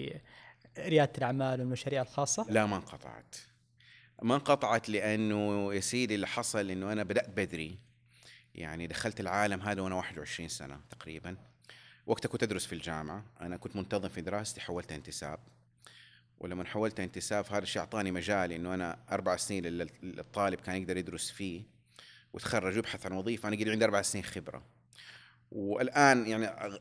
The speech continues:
Speaker 2: يعني غشيت من ديك التجربة وصرت أشجع زملائي وحبايبي ال-، الشباب اللي يعني في بداية حياتهم إنه، إنه ترى مرة شيء مثير إنه يكون عندك،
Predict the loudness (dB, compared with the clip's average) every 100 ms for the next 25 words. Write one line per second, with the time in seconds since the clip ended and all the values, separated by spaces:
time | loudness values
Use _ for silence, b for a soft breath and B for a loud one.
0 | 0 2 4 2 6 6 6 2 0 0
1 | 0 2 2 2 2 2 2 0 -2 -2
2 | 0 0 0 -2 0 4 4 2 -2 2
3 | 4 4 0 -4 -4 -4 2 4 2 0
4 | -4 -2 -2 -4 -2 6 8 8 2 0
5 | 0 -2 -2 0 0 -2 -4 B B B
6 | B -14 -4 2 4 6 6 6 6 6
7 | 8 8 8 8 6 4 4 2 2 4
8 | 4 2 2 2 2 2